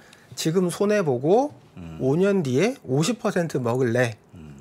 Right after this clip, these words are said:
Speaker 1: 어떤 걸 하겠니? 라고 물어, 제, 반문해주고 싶은 마음이에요.
Speaker 2: 그냥 뭐 "내 돈이잖아." 이렇게 하면 안 됩니까? "내 맘이잖아." 이렇게
Speaker 1: 아,
Speaker 2: 하면 안
Speaker 1: 그건
Speaker 2: 될까요? "내 맘, 내 돈은 내가 갖고 가는데 너가 벌어서 너는 이렇게 해라."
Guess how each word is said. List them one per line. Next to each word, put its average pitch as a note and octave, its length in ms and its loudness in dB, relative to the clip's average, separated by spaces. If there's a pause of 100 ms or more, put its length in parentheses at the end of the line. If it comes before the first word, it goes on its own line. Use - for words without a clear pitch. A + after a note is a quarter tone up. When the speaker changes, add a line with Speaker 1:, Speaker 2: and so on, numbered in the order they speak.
Speaker 1:
어떤 G3+ 300 2
걸 G#3+ 120 6
하겠니? D3+ 480 0
라고 D3+ 240 -2
물어, E3+ 400 0 (540)
제, C#3+ 120 -4 (680)
반문해주고 F3 760 2
싶은 E3+ 260 -6
마음이에요. A#2 460 -4 (260)
Speaker 2:
그냥 E3+ 240 -2
뭐 D3 280 0 (840)
"내 A2 120 -6
돈이잖아." B2 560 -4
이렇게 B2 180 -14
하면 A2+ 120 -8
안 E2+ 80 -10
됩니까? F2+ 400 -14
"내 G2+ 100 -6
맘이잖아." A2+ 440 -6
이렇게 C2+ 140 -20
Speaker 1:
아, C#3+ 60 0
Speaker 2:
하면 D#3 140 2
안 - 40 -6
Speaker 1:
그건 F3 180 0
Speaker 2:
될까요? - 160 -8 (540)
"내 E3 140 -8
맘, F3+ 240 -4
내 B2+ 120 -2
돈은 E3 180 -6
내가 A#2+ 140 -2
갖고 C#3 160 -6
가는데 A#2+ 340 -4
너가 D#3 320 -4
벌어서 A#2 260 -6
너는 G#2+ 220 -2
이렇게 C3+ 200 -14
해라." C3 180 -10